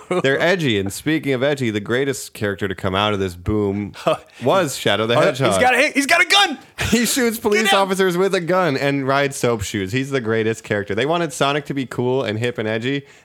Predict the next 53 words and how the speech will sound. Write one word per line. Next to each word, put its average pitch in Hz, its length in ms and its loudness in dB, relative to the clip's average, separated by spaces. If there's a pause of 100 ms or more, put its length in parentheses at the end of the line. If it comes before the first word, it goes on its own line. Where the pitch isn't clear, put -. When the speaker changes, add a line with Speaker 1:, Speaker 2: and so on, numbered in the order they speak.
Speaker 2:
They 127 160 0
really 120 320 0
outdid 101 300 -2
themselves 92 480 -4
Speaker 1:
Okay, 110 160 0
Speaker 2:
with 113 100 -2
Speaker 1:
we've 135 120 -4
got 143 220 -2
Speaker 2:
Shadow. 190 220 2
Speaker 1:
a 190 40 0
normal 185 260 -2
lead 147 240 -4
character, 98 500 -6
but 101 160 -12
what 151 180 -6
if - 120 -10
there 302 100 -2
was 294 180 -2
a 247 80 0
black 135 500 -2
version 110 440 -4
with 104 160 -8
a 98 80 -6
handgun? 95 640 -10
Speaker 2:
And 120 160 0
a 117 80 0
sweet 120 240 -4
Speaker 1:
Nobody 214 440 2
Speaker 2:
red 202 80 -2
streak. 110 200 2
Speaker 1:
said 202 380 2 (180)
in 180 240 -2
the 175 160 -2
fucking 190 680 -4
meeting, 180 540 0
like, 131 340 2
"Well, 190 160 2
no, 127 180 2
we're 123 120 2
not 123 200 2
doing 101 200 -2
that." 113 340 0 (600)
Speaker 2:
Yeah, 131 120 0
how 127 120 2
did 139 100 -4
that? 113 240 0
All 104 80 0
right, 98 100 2
he's 95 140 -4
gonna 98 140 -2
have 123 120 0
a 147 40 -4
gun. 107 360 -2